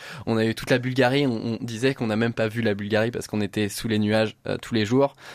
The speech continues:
Euh, le matin, on se réveillait, les bouteilles étaient gelées. Euh, il y avait du givre sur les, sur les pédales et sur le, enfin, sur les, les cadres des vélos. Donc, c'était, euh, c'était assez difficile, on va dire, en termes de, de froid.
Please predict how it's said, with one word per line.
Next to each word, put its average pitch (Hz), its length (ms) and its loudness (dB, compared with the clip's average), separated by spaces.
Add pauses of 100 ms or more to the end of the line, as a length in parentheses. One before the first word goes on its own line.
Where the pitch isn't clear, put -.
(120)
Euh, 101 160 2
le 107 100 2
matin, 113 300 4
on 117 60 2
se - 80 -6
réveillait, 117 400 2
les 110 100 0
bouteilles 113 340 0
étaient 107 220 0
gelées. 127 400 2 (260)
Euh, 101 80 -2
il 107 40 2
y 107 40 4
avait 110 180 2
du 107 260 0
givre 113 340 2
sur - 180 -2
les, 98 360 0
sur - 180 0
les 107 120 2
pédales 123 460 2
et 110 80 -4
sur 110 200 -2
le, 107 280 0
enfin, - 200 0
sur 113 200 0
les, 107 220 -4 (120)
les 117 100 0
cadres 123 300 2
des 110 100 -2
vélos. 123 300 2 (480)
Donc, 117 200 2
c'était, 123 320 4
euh, 113 680 6
c'était - 200 0
assez 143 220 2
difficile, 147 520 0
on 139 40 4
va 131 140 4
dire, 135 180 2
en 120 140 2
termes 123 280 2
de, 110 400 2
de 113 140 0
froid. 156 400 2